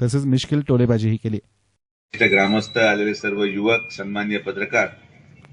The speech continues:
Speaker 2: अण्णा तसे सगळ्यांचेच लाडके आहेत आणि म्हणून आज सर्वच पक्षाचे लोक इथं अण्णांना शुभेच्छा देण्यासाठी आलेले आहेत.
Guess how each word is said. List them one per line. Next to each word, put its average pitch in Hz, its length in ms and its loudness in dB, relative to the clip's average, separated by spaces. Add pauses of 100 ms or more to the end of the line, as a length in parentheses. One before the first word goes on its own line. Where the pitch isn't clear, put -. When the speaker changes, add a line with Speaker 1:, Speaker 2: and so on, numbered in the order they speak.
(1200)
Speaker 2:
अण्णा 120 300 -2
तसे 139 560 -2 (840)
सगळ्यांचेच 123 400 0
लाडके 123 360 -4
आहेत 98 200 -6 (960)
आणि 123 160 -10
म्हणून 123 240 -8
आज 131 180 -8
सर्वच 139 240 -4
पक्षाचे 127 460 -10
लोक 104 200 -10 (1500)
इथं 110 320 -2 (880)
अण्णांना 113 320 -6
शुभेच्छा 113 340 -8
देण्यासाठी 107 420 -10
आलेले 101 280 -6
आहेत. 104 240 -6